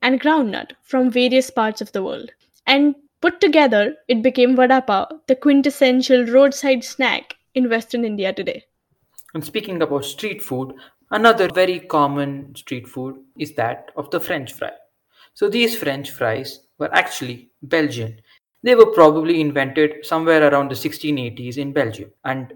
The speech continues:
Speaker 2: there is a story that in Belgium, they used to chop them up and deep fry them, and what could be considered the modern day French fries.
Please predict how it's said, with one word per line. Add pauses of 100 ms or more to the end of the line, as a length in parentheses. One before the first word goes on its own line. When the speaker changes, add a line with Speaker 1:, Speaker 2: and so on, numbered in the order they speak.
Speaker 2:
there
is
a
story
that
in
Belgium, (120)
they
used
to (140)
chop
them
up
and
deep
fry
them, (360)
and
what
could
be
considered
the
modern
day
French
fries.